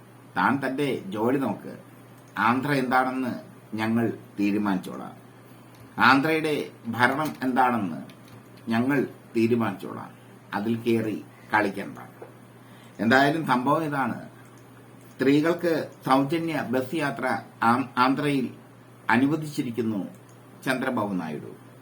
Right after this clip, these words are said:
മെട്രോ നഗരങ്ങളിലും സ്ത്രീകൾക്ക് സൗജന്യ ബസ് യാത്ര.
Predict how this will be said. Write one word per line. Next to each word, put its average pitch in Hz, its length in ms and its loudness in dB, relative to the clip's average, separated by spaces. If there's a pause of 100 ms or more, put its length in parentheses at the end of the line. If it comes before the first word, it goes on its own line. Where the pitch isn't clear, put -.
(880)
മെട്രോ 143 340 0
നഗരങ്ങളിലും 147 840 0 (380)
സ്ത്രീകൾക്ക് 127 680 0 (120)
സൗജന്യ 113 600 2 (160)
ബസ് 113 240 -2
യാത്ര. 76 360 -10